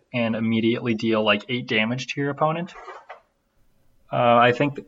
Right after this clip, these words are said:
the screenshot I posted, my opponent had attacked with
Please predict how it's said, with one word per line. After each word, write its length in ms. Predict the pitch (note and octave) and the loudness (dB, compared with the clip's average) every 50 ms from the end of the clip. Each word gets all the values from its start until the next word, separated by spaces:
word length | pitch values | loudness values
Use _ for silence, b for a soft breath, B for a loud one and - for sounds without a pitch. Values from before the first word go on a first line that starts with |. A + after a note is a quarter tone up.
| - | -8
the 100 | C3+ B2+ | -2 -2
screenshot 460 | C3 B2+ - - C3+ C3 C3 C#3 B2+ B2+ | 0 0 2 2 2 4 4 4 4 6
I 80 | B2 | 4
posted, 360 | B2 - C3 B2 A#2+ - B2 | 4 4 4 4 4 2 0
my 140 | A#2 A#2 A#2 | 2 2 2
opponent 320 | A#2 - B2+ B2 B2 B2 - | 2 4 4 2 2 2 2
had 280 | - B2 B2 C#3 - _ _ _ - | 0 0 0 -2 -8 _ _ _ 2
attacked 680 | D#3+ D#3 - - - - C#3+ C#3+ C#3+ C#3+ C#3 - - _ - | 2 2 2 -2 2 4 6 6 6 6 2 0 -18 _ -8
with 460 | - C3+ C3 C3+ C3+ B2+ B2 A#2 A#2+ | -4 0 2 2 2 2 0 -2 -6